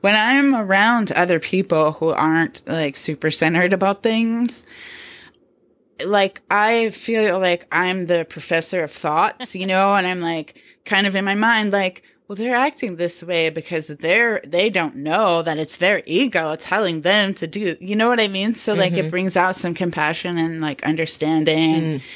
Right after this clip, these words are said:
Speaker 1: It takes the edge off my irritation about people.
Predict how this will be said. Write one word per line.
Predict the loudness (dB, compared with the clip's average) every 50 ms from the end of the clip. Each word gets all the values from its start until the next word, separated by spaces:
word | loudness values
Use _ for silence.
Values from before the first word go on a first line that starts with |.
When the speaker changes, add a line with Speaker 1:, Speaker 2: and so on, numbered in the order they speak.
| -20 -16 -14
Speaker 1:
It | -6
takes | -2 -2 -2 0 -2
the | -2 0
edge | 0 0 2 2
off | 2 2 0 0 -2
my | 0 2 2 4 2 2 2
irritation | 2 0 0 0 -2 -2 -4 -2 -4 -6 -6 -6 -6
about | -4 -2 -2 0 0 0 -2
people. | -4 -10 -10 -6 -4 -2 0 0 0 0 0 -4